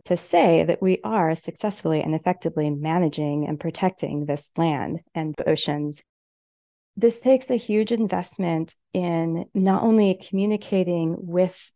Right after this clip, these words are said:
the people and communities who, who live near and rely on these future protected areas, but a co-creation,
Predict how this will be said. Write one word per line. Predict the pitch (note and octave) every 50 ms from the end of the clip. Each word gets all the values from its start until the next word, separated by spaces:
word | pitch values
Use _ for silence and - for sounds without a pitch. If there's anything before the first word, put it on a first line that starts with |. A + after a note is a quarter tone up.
| - F#3 _
the | F3+
people | E3+ - - G3 F#3+ - F3 E3
and | E3 E3
communities | - - - E3+ F3 E3 E3 D#3+ D#3+ D#3+ D#3+ -
who, | - - F#3 E3+ E3 E3 - _ _ _ -
who | - - E3+ E3+ E3+ E3 E3+
live | F3+ F3+ F3+ E3+ E3 E3 E3 - - -
near | E3 D#3+ D#3+ D#3 D3+ D3+ - -
and | D#3 D3+ D3 D3+ D3+ - _ -
rely | F3 F3 E3+ F3 F#3+ G3 F#3 D#3+ D#3 D#3 -
on | - D#3 D#3
these | D#3 D3+ D3+ D3+ D3+ D3 - - _
future | - - D#3+ D3+ - - D#3
protected | - - E3+ - D#3 D3 _ - C#3+
areas, | - F#3 F#3+ E3 D3 D3+ C#3+ D3 D#3 - _ _ - _
but | - F#3 E3 - - _ _ _ _ _ _ -
a | G3 F3+
co-creation, | - - - - G#3+ G#3+ A3 - - A3+ G#3 F3+ D#3+ D#3+ - - - D#3+ D#3 E3+ G3 G3+